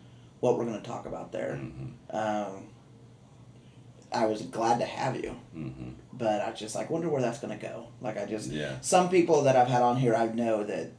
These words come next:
Speaker 1: you know, they've been in trouble or they've had this struggle or whatever. I've never known, never known that until you and I were working yesterday. And
Speaker 2: Well, and, you know, I thought about it as well, and actually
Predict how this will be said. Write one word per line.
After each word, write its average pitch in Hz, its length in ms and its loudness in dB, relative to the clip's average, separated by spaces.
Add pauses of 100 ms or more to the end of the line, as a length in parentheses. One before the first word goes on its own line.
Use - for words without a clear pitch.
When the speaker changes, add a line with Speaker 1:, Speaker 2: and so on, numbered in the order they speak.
(160)
Speaker 1:
you 117 100 -4
know, 107 120 -2
they've 104 260 -4
been 110 160 0
in 101 120 -6
trouble 107 480 -2
or - 100 -8 (140)
they've - 180 -6
had 90 180 -6
this 69 140 -6
struggle 113 400 -2
or 85 140 -6
whatever. 98 420 -8 (260)
I've 113 320 -2
never 120 320 2
known, 113 460 -4 (800)
never 123 240 2
known 120 240 2
that 87 120 -2
until 107 360 -4 (320)
you 113 120 -2
and 110 80 -4
I 104 120 0
were 98 120 -2
working 101 360 -4
yesterday. 87 580 -6
And - 220 -14 (140)
Speaker 2:
Well, 117 480 8
and, 98 300 -2 (840)
you 95 100 -4
know, 92 140 4
I 92 80 2
thought 90 220 4
about 78 240 -2
it 76 100 -8
as 73 160 -8
well, 73 480 -6 (240)
and 78 400 -8
actually 80 720 -4